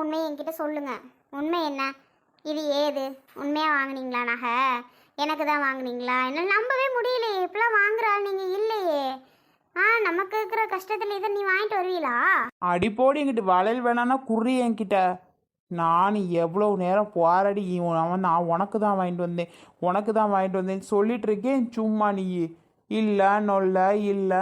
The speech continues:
Speaker 2: நொல்லன்னு அடிச்சு பேசிட்டு இருக்க. இவ்வளவு தூரம் சொல்றேன்னு புரியலையா என்ன உனக்கு? ச்சே, கடுப்பு ஏத்திக்கிட்டு.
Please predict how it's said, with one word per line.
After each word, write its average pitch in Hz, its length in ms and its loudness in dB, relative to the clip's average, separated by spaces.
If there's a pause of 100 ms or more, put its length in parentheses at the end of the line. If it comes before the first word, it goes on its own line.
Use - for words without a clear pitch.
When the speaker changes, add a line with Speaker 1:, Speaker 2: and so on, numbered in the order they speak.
(160)
Speaker 2:
நொல்லன்னு 196 560 -4
அடிச்சு 180 320 -8
பேசிட்டு 170 440 -8
இருக்க. 165 200 -4 (720)
இவ்வளவு 226 320 0
தூரம் 277 240 0
சொல்றேன்னு 247 420 -2
புரியலையா 254 540 0
என்ன 233 240 0
உனக்கு? 165 320 -4 (540)
ச்சே, 262 280 -2 (720)
கடுப்பு 180 460 -2
ஏத்திக்கிட்டு. 156 360 -12